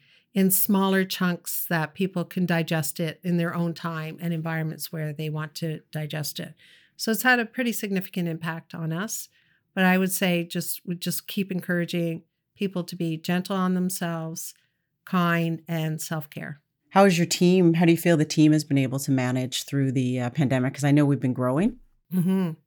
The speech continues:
Speaker 1: Yeah, well, it's, once again, it's really different depending on where the team members live. So most of us live here in Halifax, and we've been extremely fortunate. I keep saying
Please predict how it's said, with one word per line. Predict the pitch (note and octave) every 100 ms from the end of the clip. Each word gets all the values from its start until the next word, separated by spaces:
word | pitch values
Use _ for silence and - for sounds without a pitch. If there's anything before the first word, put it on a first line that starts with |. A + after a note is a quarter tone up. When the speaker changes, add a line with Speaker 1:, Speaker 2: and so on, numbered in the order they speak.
| _ _ - - - - -
Speaker 1:
Yeah, | - G#3+ A#3+
well, | F#3 F#3+ G3+
it's, | G3 F#3+ - - -
once | G3 G3+ G#3+ A3
again, | G3 A3 A3
it's | F3 -
really | F#3 G#3 B3 G3 - _
different | F#3+ G3+ F3+ D#3 - _ _ _
depending | F3+ - F#3+ F3+ F3+ E3+ E3+
on | E3 E3 D#3+ E3 D#3+
where | E3 F3 E3+ E3 D#3+ D#3+ -
the | E3+
team | - F3
members | E3+ D#3+ D#3+ -
live. | E3+ D#3+
So | - E3 D#3 -
most | F#3 G#3+ G#3+ -
of | E3+
us | E3 -
live | F3+ D#3+
here | - F3+
in | E3+
Halifax, | E3 E3+ F#3 A3 C4+ - - - _ _ _ _ _
and | F#3+ F#3+ F#3+
we've | F#3 F#3 F3
been | F3+ F3
extremely | E3 - - - F3+ F3 F3
fortunate. | E3+ F3+ F3 - F#3+ F#3+ F#3+
I | E3+
keep | - F3
saying | - F3+ E3+ F3